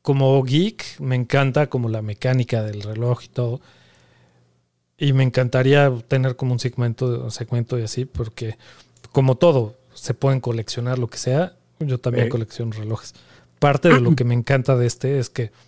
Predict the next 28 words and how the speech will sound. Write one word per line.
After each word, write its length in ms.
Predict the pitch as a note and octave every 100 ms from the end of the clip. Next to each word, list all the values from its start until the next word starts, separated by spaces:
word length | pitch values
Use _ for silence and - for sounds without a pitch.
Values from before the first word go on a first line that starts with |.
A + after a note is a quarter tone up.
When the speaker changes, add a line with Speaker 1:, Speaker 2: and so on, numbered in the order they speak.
| - -
Speaker 1:
tiene 220 | - C#3+ D3+
un 40 |
cor-, 240 | - C3 - _ _
tiene 220 | - C#3+ C3+
cronómetro, 720 | A#2+ C3 C#3+ D3 E3 G3 G3+ _ _ _ _ _ _ _ _ _ _ - -
la 180 | C3
maquinaria 920 | B2 A#2+ - B2+ C#3 C#3+ C#3+ D#3 E3 - _ _
es 500 | - B2+ A#2 - - - _
hecha 360 | D#3 C#3 - C3
por 440 | - B2 A#2+ A#2 C#3
I 160 | C3
W 280 | C3 B2 A2+
C. 280 | - D3 F3+ -
Esto 500 | C#3+ - D#3 D#3+ - _ _ _ _ _ _ _
se 220 | - C3
llama 260 | B2+ C3 A#2+
Quick 560 | - C#3+ C#3 - - C3
Exchange. 760 | - - - B2 C3+ F3 -
Speaker 2:
Ponte 960 | _ _ _ _ _ _ _ _ - C3+
Speaker 1:
Entonces 220 | D#3 E3+
Speaker 2:
en 40 | D3+
grande 300 | E3 D#3+ D3
tú, 200 | C#3 D3
bro. 240 | C#3+ E3 E3 - _
Ponte 240 | C#3 C3 C#3
en 60 |
grande 240 | C3+ C3+ A#2
tú. 240 | B2+ C3